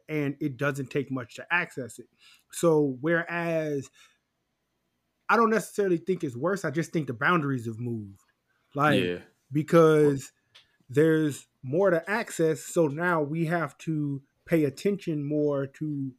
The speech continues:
Speaker 1: what comes in, rather than when you don't have a lot coming in, there's not much that you have to really pay attention to.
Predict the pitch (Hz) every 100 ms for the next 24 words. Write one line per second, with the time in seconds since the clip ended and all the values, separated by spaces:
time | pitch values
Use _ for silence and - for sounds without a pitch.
0 | - 156 147 - 156 135 151 175 151 139
1 | - _ 165 165 151 139 156 151 143 147
2 | 139 147 156 190 175 170 151 160 135 -
3 | 156 147 151 170 196 208 _ _ _ 135
4 | 165 131 165 170 151 151 - 147 147 147
5 | 139 143 143 135 135 131 185 143 120